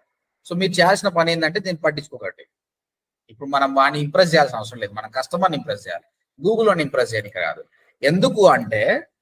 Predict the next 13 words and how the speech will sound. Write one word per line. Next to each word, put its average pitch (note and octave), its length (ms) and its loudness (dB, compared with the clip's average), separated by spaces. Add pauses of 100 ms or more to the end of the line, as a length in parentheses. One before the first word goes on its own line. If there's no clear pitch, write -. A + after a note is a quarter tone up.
(280)
first F#3+ 260 2
of A3 140 -2
all A3 100 4 (120)
పదిహేను F#3 560 0
హెడ్‌లైన్స్ F#3+ 460 2
రాయాలంటే E3 420 0
మన E3+ 160 0
వల్ల B2 140 -4 (160)
కాదు. A#2 220 -4 (1200)
ఇంకొకటి F#3+ 320 0 (680)
చేయొచ్చు, F#3 440 4 (300)
కానీ F3+ 220 0
చాలా F3+ 160 4